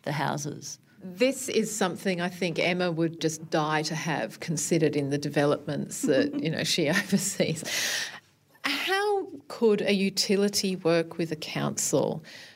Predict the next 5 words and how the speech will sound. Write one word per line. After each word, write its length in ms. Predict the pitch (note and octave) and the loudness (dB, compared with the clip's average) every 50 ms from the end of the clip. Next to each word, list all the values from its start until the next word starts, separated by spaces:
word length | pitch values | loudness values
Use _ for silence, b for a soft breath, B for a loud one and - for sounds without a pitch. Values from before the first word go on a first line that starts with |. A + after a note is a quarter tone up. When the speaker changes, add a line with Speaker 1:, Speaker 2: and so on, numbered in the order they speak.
| B B - | B B -2
Speaker 2:
to 420 | - - A#3 G#3+ G#3 G#3 G3+ - - - | -2 2 2 4 4 2 2 0 -2 -2
assist 800 | G3 G3+ - - - - - A#3 A#3+ A#3 - - - - - - | -2 -2 -2 -4 -2 4 4 4 4 4 0 -6 -6 -8 -4 -2
a 80 | G#3 G3+ | -2 -2
community 1040 | G3+ - - F3+ F3 F3 F3 F3 F3+ F3+ F3+ - - G3+ G#3+ A#3 C4 D4 D4 B B B B B B B B B - | -2 0 0 2 2 4 4 4 4 4 4 4 2 2 2 2 2 0 -2 B B B B B B B B B 2
of 400 | F3 E3 D#3+ D#3+ - - - - | 2 2 2 2 -4 -10 -14 -14